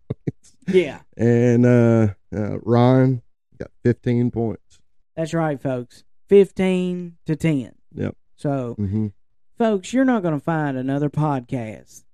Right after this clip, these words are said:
Speaker 2: that gets this close.
Speaker 1: Yep.
Speaker 2: I mean, that's why we called it Winners Leaked.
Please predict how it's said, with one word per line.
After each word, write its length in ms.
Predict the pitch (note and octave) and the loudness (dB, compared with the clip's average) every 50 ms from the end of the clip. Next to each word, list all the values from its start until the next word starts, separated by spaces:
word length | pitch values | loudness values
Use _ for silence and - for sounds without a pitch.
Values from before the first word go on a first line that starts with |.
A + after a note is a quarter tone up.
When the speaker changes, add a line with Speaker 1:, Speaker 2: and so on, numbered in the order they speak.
| _ - | _ -4
Speaker 2:
that 120 | C#3+ C#3+ C#3 | -4 -2 0
gets 260 | C#3 C#3 C#3 C3 - | 0 -2 -2 -2 -4
this 220 | - C#3 C3+ B2 - | -4 -4 -4 -6 -8
close. 560 | - C3+ B2 A2+ F#2+ - _ - - - _ _ - | -10 -10 -10 -10 -12 -18 _ -20 -20 -20 _ _ -10
Speaker 1:
Yep. 260 | - G2+ G2+ G2 - _ _ _ _ - _ - - _ - - _ _ - - - | -8 -8 -8 -8 -10 _ _ _ _ -20 _ -20 -20 _ -20 -20 _ _ -20 -14 -10
Speaker 2:
I 100 | E3+ F3+ | -8 -6
mean, 420 | F#3 F3+ F3 E3 D#3 D3+ C#3+ C3+ - - - - - | -4 -2 -4 -4 -6 -8 -10 -14 -16 -20 -20 -12 -6
that's 200 | C#3+ C#3+ C#3 - | -4 -4 -2 -2
why 140 | D3 C#3+ C#3 | -2 -4 -2
we 140 | C#3+ C#3+ C#3 | -4 -4 -4
called 260 | - C#3+ C#3 C#3 C#3 | -4 -4 -4 -4 -6
it 120 | C3+ - C3 | -8 -8 -8
Winners 280 | D3 D3+ D3+ D3 C#3 D3 | -8 -8 -8 -8 -8 -8
Leaked. 460 | D3 D3+ E3+ F3 - _ - - - | -6 -6 -6 -8 -10 _ -20 -20 -20